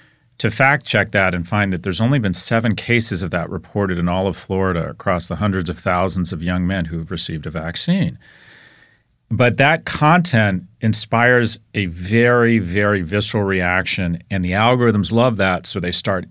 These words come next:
elevating the content and giving it more oxygen and sunlight than would get on its own. So one,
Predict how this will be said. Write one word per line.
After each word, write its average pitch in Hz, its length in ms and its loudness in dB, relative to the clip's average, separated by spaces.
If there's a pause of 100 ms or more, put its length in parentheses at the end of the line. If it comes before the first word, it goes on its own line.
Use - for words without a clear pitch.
elevating 101 640 2
the 87 80 -2
content 95 720 -4
and 95 140 -4
giving 101 240 -2
it 92 100 -6
more 95 440 -4
oxygen 101 600 -2
and 90 140 -2
sunlight 92 480 -4
than 85 120 -4
would 82 140 -4
get 82 160 -4
on 82 140 -4
its 78 180 -6
own. 80 280 -6
So - 140 -4
one, 120 360 4